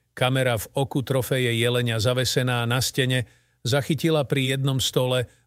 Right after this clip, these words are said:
Roberta Fica, Pavla Gašpara, Mareka Paru, Roberta Kaliňáka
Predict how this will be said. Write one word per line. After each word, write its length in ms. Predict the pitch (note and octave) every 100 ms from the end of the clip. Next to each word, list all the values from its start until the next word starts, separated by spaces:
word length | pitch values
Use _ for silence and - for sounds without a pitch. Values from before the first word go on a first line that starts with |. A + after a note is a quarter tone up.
| B2+
Roberta 480 | B2+ B2+ B2 C3+
Fica, 480 | A2+ C3 A#2+ - B2
Pavla 480 | G#2+ - B2+ B2+ B2
Gašpara, 560 | B2 B2 - C3+ B2 A#2+ - _ -
Mareka 480 | B2+ C3+ C3 C#3 A2+
Paru, 400 | B2+ B2+ C3 -
Roberta 480 | C#3 C3 C3 B2 C3
Kaliňáka 800 | - B2+ C3 B2+ A#2+ A#2 B2+ B2